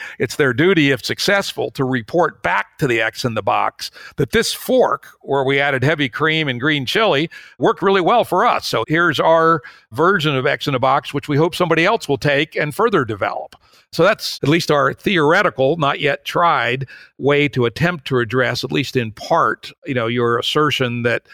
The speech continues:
one, somebody's gotta do this, and two, maybe it has to be a traditional strong founder, even if maybe that strong founder steps away. I'd argue maybe there had to be such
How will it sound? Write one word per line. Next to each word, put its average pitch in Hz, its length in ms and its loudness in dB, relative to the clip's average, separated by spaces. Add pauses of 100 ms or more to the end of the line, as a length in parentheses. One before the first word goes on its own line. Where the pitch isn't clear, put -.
(320)
one, 147 420 0
somebody's 156 480 0
gotta 120 260 -2
do 151 240 2
this, 117 420 0
and 123 240 -6
two, 143 380 2
maybe 135 360 0
it 120 60 0
has 123 280 -2
to 123 100 -10
be 127 480 -2
a 117 100 -4
traditional 131 560 -2
strong 127 420 -2
founder, 135 640 -2 (460)
even 139 320 2
if 123 160 -2 (120)
maybe 131 220 -2
that 113 160 0
strong 123 300 -4
founder 127 380 -2
steps 120 380 -6
away. 120 380 0
I'd 127 160 -2
argue 123 460 0 (480)
maybe 147 400 0
there 127 140 2
had 135 160 -2
to 117 40 -8
be 127 80 0
such - 380 -4